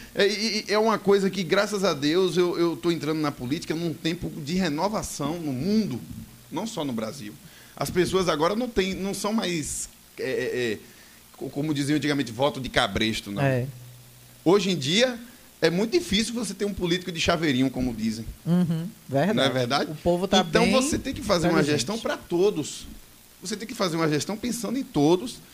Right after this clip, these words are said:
Speaker 1: e aceitando a opinião de todos também.
Speaker 2: Exatamente.
Speaker 1: Não é verdade? E aí, e aí que eu, que a gente vem fazendo esse trabalho, é, ontem eu falei na Câmara,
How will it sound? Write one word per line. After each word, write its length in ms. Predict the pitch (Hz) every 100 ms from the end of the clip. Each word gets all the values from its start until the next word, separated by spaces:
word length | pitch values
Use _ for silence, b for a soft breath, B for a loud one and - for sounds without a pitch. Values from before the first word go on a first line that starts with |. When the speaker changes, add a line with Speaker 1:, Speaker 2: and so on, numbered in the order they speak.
| B B B
Speaker 1:
e 100 | 381
aceitando 580 | 359 381 381 359 392 403 - -
a 60 | -
opinião 400 | - 233 247 214
de 120 | -
todos 340 | - 143 180
também. 320 | - 285 147 110 - - - - - 156
Speaker 2:
Exatamente. 380 | 151 135 135
Speaker 1:
Não 60 | 156
é 40 |
verdade? 460 | 160 143 143 214 311 - B B B B B
E 100 | 214 233
aí, 560 | 220 226 247 339 349 - - -
e 140 | 214 226
aí 160 | 220
que 100 | 220
eu, 160 | 240 233 - - - - - - - - - -
que 120 | -
a 60 | 208
gente 220 | 202 214
vem 280 | 180 190 196
fazendo 340 | - 175 180
esse 160 | 185 180
trabalho, 680 | 185 165 139 156 190 185 156
é, 400 | 147 143 135 131 120 117
ontem 180 | 147 156
eu 40 | 170
falei 200 | 156 160
na 160 | 139
Câmara, 500 | 113 147 180 170 147